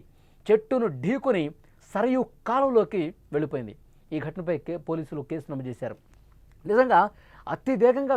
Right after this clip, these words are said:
వెళ్ళకపోయింటే ఈ ప్రమాదం జరుగుండేది కాదు. కేవలం వేగమే. ఒకవైపు వర్షం పడుతోంది,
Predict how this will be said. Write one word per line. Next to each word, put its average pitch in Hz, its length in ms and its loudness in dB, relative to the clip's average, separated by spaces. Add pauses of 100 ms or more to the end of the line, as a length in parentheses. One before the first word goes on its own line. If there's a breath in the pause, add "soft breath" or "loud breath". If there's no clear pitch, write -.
(120)
వెళ్ళకపోయింటే 190 760 0 (320)
ఈ - 20 -8 (100)
ప్రమాదం 190 380 -10
జరుగుండేది 180 460 -2
కాదు. 131 160 0 (360 soft breath)
కేవలం 233 440 4 (120)
వేగమే. 202 360 0 (760 soft breath)
ఒకవైపు 185 300 0 (120)
వర్షం 254 340 -4
పడుతోంది, 220 400 -2